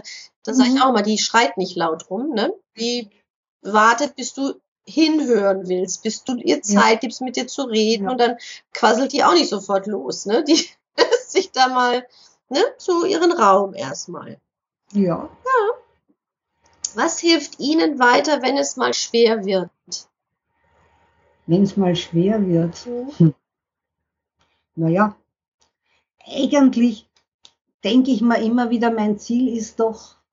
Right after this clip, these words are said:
Speaker 2: neben dem, was man so erreichen will, ist doch mein Ziel, ich möchte heute ein besserer Mensch sein, als ich gestern war.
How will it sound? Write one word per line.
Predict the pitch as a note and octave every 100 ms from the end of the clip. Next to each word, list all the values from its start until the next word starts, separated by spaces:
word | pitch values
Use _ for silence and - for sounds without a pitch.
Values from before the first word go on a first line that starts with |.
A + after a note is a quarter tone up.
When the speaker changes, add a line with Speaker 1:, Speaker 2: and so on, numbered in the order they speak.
| _
Speaker 2:
neben | G3+ G3 G#3 G#3
dem, | G3 G3
was | F#3+ G3 -
man | G3+
so | F#3+
erreichen | F3 D#3 - A3 A#3+ A3
will, | A3+ A3 - -
ist | - B3+
doch | C#4+
mein | A#3+ A#3+ A#3
Ziel, | A3 - A3 B3
ich | G#3+
möchte | G#3 G3 G3+ - _ _ _ _ -
heute | F3+ G3 G#3 A3
ein | G#3
besserer | G3+ F3+ E3+ G3 F#3
Mensch | F3+ D#3+ D#3+ -
sein, | E3+ D#3+
als | D#3+
ich | D#3 -
gestern | C#3 - D#3+ D3+
war. | - - -